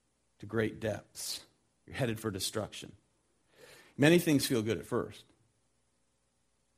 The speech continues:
Sin is fun for the flesh. It feels good, but it's kinda like a black hole in space. It just sucks everything into it and destroys it. I don't know how black holes work, but something like that.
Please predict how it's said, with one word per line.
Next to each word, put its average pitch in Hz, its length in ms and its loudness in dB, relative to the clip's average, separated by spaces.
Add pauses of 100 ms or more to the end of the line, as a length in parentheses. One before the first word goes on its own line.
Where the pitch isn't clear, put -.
Sin 156 220 4
is 107 140 0
fun - 400 -2 (480)
for 95 100 -10
the - 80 -10
flesh. - 560 0 (400)
It - 100 -16
feels 113 280 2
good, 139 520 6 (1000)
but 120 300 4
it's 110 120 -4
kinda 135 220 2
like 131 140 4
a 113 60 2
black 131 340 6
hole 127 260 0
in 107 80 -2
space. 135 480 0
It 107 40 -8
just 117 200 2
sucks - 380 4
everything 123 340 2
into 120 280 0
it - 20 0
and - 100 -8
destroys 104 480 -4
it. - 100 -14 (880)
I 110 60 -16
don't 101 80 -8
know 95 60 -6
how 80 80 -6
black 73 280 -8
holes - 280 -12
work, 85 200 -14
but - 120 -20 (1400)
something 69 160 -10
like 65 160 -14
that. 50 160 -16